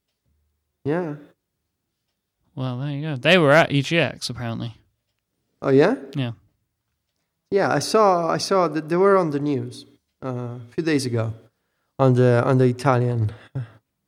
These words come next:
Speaker 1: It's called Channel Five, Canale Cinque Network. Um, <laughs> yeah. Uh, yeah, there's something in Italy. Uh,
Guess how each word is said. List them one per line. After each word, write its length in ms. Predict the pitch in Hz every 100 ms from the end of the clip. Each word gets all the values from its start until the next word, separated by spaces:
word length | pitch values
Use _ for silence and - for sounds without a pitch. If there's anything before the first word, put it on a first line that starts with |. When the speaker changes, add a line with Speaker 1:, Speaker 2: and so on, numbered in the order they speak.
| _ _ _ _ _ _ -
Speaker 1:
It's 80 |
called 180 | - 135
Channel 280 | - 170 139
Five, 480 | 117 - 123 123 110 -
Canale 300 | - 135 131
Cinque 300 | 117 135 117 120
Network. 600 | 120 117 117 131 127 - - - -
Um, 360 | 131 127 120 113 -
<laughs> 180 | _ _
yeah. 220 | 147 131 127 - _ _ _ _ _ -
Uh, 580 | 147 139 135 135 135 117 -
yeah, 320 | - 269 226 131
there's 220 | 185 202
something 520 | - 214 185 160 151 151
in 120 | 175
Italy. 380 | 170 139 131 131
Uh, 340 | - 139 127